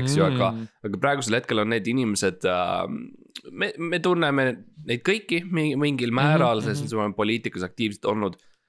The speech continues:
Speaker 1: Ähm, aga kas me, mi-, ma ei taha üle võtta, oota, osa.
Speaker 2: Jah. Ei, sa võid korraks.
Speaker 1: Ma sain, ma sain korraks aru, et nagu võib-olla, võib-olla ma astusin nagu sellest külalise toolist liigselt
Speaker 2: Äh, no
Speaker 1: välja.
Speaker 2: selles mõttes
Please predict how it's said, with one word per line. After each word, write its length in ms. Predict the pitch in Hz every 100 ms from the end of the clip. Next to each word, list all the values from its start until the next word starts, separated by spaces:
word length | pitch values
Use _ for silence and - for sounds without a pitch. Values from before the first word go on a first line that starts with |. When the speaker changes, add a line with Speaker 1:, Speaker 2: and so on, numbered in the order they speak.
| _ - - _ 90
Speaker 1:
Ähm, 600 | 92 90 87 90 85 85 _ _ _ _ _ _ - -
aga 180 | 123 131
kas 120 | 135
me, 180 | 143 135 - -
mi-, 260 | 156 156 - - - - - - - _ _ _ _ _ _ _ _ _ _ _ -
ma 80 | 147
ei 20 |
taha 160 | 170 147
üle 140 | 156 101
võtta, 220 | 95 -
oota, 200 | 98 -
osa. 240 | 107 95 101 - -
Speaker 2:
Jah. 240 | 135 123 123 _ _ _
Ei, 60 | 165
sa 100 | 233
võid 300 | 277 254 - - _ -
korraks. 380 | 156 139 113 -
Speaker 1:
Ma 60 | 147
sain, 220 | 165 156 -
ma 80 | 165
sain 140 | 170
korraks 340 | 156 190 151 139
aru, 220 | 127 120
et 100 | 104
nagu 220 | 98 98 107
võib-olla, 380 | 117 131 127 156 - - - - _ _ -
võib-olla 180 | 135 120
ma 100 | 123
astusin 380 | - 98 101 95
nagu 140 | 95
sellest 260 | 95 95 101
külalise 360 | 139 135 95 95
toolist 300 | 120 101 -
liigselt 260 | 113 156
Speaker 2:
Äh, 140 | 185 190
no 60 | -
Speaker 1:
välja. 100 | 185
Speaker 2:
selles 160 | 214
mõttes 300 | 190 185 160